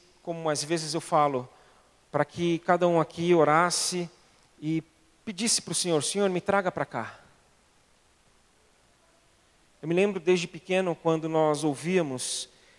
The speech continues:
as pessoas falando, "Ó, deixe suas preocupações lá fora. Venha pra cá e deixe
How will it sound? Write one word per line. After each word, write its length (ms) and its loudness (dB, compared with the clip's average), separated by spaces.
as 160 -4
pessoas 340 -4
falando, 320 -2
"Ó, 80 4
deixe 260 2
suas 220 -2
preocupações 640 -2
lá 80 -6
fora. 420 -6
Venha 260 4
pra 160 2
cá 240 6
e 100 4
deixe 480 2